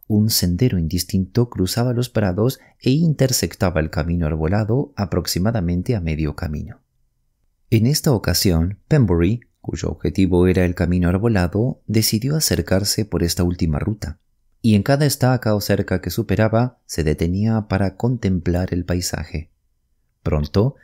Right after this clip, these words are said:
el camino arbolado se alzó ante él, cruzando el estrecho sendero, y al entrar entre dos de los árboles, se detuvo y miró a su alrededor.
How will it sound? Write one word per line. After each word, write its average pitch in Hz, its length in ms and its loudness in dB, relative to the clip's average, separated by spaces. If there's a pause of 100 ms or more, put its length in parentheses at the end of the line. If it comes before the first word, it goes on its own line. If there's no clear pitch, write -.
(160)
el 98 160 2
camino 90 340 2
arbolado 90 580 0
se - 160 -4
alzó 82 300 -2
ante 82 300 0
él, 98 180 -2 (240)
cruzando 120 540 0
el 104 80 2
estrecho 82 460 -2
sendero, 73 520 -2 (460)
y 92 440 2
al 90 200 -2
entrar 95 560 2
entre 82 340 0
dos 87 320 2
de 104 100 2
los 107 220 0
árboles, 104 640 2
se - 200 -8
detuvo 131 760 0
y 92 180 2
miró 85 360 0
a 101 60 -2
su - 140 -4
alrededor. 87 720 -4